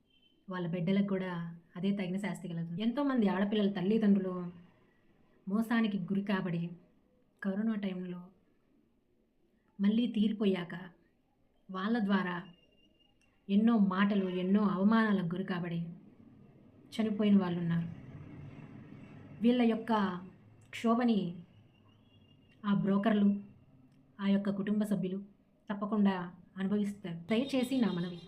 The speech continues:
ప్రతి ఒక్కరూ, ఈ భూమి మీద అందరూ తినాలి, అందరూ బ్రతకాలి. కానీ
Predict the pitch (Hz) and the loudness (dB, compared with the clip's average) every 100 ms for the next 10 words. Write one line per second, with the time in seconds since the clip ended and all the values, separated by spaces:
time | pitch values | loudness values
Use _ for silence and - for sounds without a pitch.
0 | - - - - 208 302 302 - 202 190 | -20 -20 -20 -8 -6 -4 -4 -2 0 0
1 | 190 - - _ _ _ - 214 220 196 | -2 -12 -20 _ _ _ -10 -4 0 0
2 | 180 254 262 190 175 190 - 196 214 208 | 2 0 2 -2 -2 -10 0 2 4 2
3 | 190 190 190 180 190 196 - 180 170 165 | -2 -2 -2 -2 0 -2 -2 -8 -8 -10
4 | - _ _ _ _ _ _ 208 202 180 | -16 _ _ _ _ _ _ 2 4 4